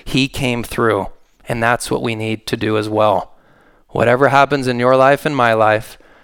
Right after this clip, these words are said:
may it dri-, may it drive us to our knees. May it drive us to seek God more in prayer, as hard as it can be at times. May the Lord help us to do that. I got three more points to get through. Observation number five,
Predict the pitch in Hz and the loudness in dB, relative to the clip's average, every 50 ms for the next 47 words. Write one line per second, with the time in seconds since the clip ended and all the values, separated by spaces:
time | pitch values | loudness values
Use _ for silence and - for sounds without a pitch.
0 | _ _ _ _ - - 135 131 117 117 120 117 117 113 110 120 120 139 - - | _ _ _ _ -6 -2 0 2 0 0 0 0 2 4 4 6 4 4 2 -2
1 | - - - 135 120 113 113 110 123 123 113 117 113 113 107 - - - 120 107 | -10 -12 -6 -2 -2 0 0 0 0 2 2 2 2 0 -2 -4 -4 -4 -2 -2
2 | 104 107 104 104 101 98 104 - - - - - - - - - - 131 123 123 | -2 -2 -4 -6 -8 -8 -10 -10 -12 -14 -18 -20 -20 -18 -8 -4 -2 0 0 0
3 | 131 123 123 117 123 123 123 131 127 - - - - 127 - - - 123 123 - | 0 2 4 4 4 4 4 2 2 0 -2 -4 -4 -4 -2 0 0 0 -2 0
4 | - 127 123 120 120 120 113 110 113 113 113 117 - - 113 101 - - 117 117 | 2 2 4 4 4 2 0 0 0 2 2 0 -2 -4 -8 -6 -2 0 2 2
5 | 113 104 104 - - - - - 120 - - - 123 120 120 117 110 117 113 - | 2 2 0 -4 -8 -4 -2 -2 -2 0 2 2 4 4 4 2 0 -4 -4 -4
6 | - 117 110 110 110 113 110 107 104 - - - - - - - - - - - | -4 -4 -4 -2 -2 -2 -2 -2 -4 -8 -12 -18 -20 -10 -4 -2 -2 -2 -2 0
7 | 127 117 110 104 98 95 101 - 113 110 110 110 110 110 110 113 113 110 110 - | 0 2 2 0 -2 -4 -6 -4 -4 -4 -2 -2 0 0 2 2 2 0 -2 -8
8 | - _ _ - - 120 117 - 117 110 110 - - - - _ _ - - 135 | -20 _ _ 0 0 0 2 2 2 2 0 -2 -8 -14 -18 _ _ -6 -6 -2
9 | 127 123 123 117 113 104 98 - - - - - - - _ _ _ _ _ _ | 0 2 4 4 4 4 2 0 -4 -10 -18 -18 -20 -20 _ _ _ _ _ _
10 | _ _ _ _ _ _ _ _ _ _ _ - - 131 123 127 120 - - 131 | _ _ _ _ _ _ _ _ _ _ _ -4 -2 0 0 0 0 0 0 0
11 | 131 135 131 127 - - 131 117 107 - - - 123 120 120 101 - - 120 113 | 0 2 0 0 0 0 0 0 -2 -2 -6 -4 -2 -2 -2 -2 -2 -2 -4 -4
12 | 104 - - - - - - - - - - 139 135 131 - - 151 131 131 135 | -4 -6 -10 -18 -20 -20 -20 -20 -10 -2 2 2 2 2 2 2 2 4 4 4
13 | 131 - 139 131 127 127 131 123 - - 139 135 147 147 147 | 4 2 0 0 0 2 2 2 4 4 6 6 6 4 2